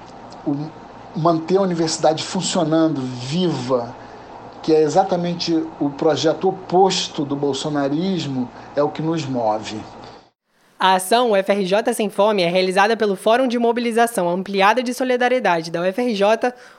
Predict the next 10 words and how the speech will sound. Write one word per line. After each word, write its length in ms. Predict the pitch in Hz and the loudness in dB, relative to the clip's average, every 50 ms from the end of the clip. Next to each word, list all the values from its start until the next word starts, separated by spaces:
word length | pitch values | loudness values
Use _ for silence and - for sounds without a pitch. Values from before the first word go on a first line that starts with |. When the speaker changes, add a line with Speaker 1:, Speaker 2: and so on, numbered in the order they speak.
| _ _ | _ _
Speaker 2:
o 100 | 240 262 | -8 -6
Formas, 560 | - - 190 190 196 208 208 214 240 - - - - - - _ - | -2 2 2 2 4 4 2 0 0 -2 -4 -12 -16 -20 -20 _ -4
composto 400 | 240 226 208 - 202 190 - 190 | -4 -2 0 0 -2 -2 -2 -4
por 160 | 196 190 202 | -6 -4 -2
D 140 | 185 202 226 | 0 -2 0
C 120 | 220 285 | 2 4
E, 240 | 254 226 226 254 262 - - _ _ _ _ _ _ | 4 4 4 4 2 -2 -10 _ _ _ _ _ _
sintoferj, 840 | - - 285 269 330 294 - - 208 208 208 226 220 214 233 226 - - _ _ _ _ | -6 -4 -4 -2 -2 -2 0 2 4 4 4 2 0 -2 -4 -8 -10 -14 _ _ _ _
atuferj, 760 | - 233 247 330 311 - - 208 196 202 190 214 202 220 214 - _ _ _ _ _ _ - | 0 0 0 0 -2 0 0 2 2 2 0 -2 -4 -6 -8 -10 _ _ _ _ _ _ -2
aduferj 760 | - 220 240 269 294 - - 196 196 190 202 214 202 220 220 | 2 2 2 2 0 0 2 2 4 4 2 0 -2 -4 -6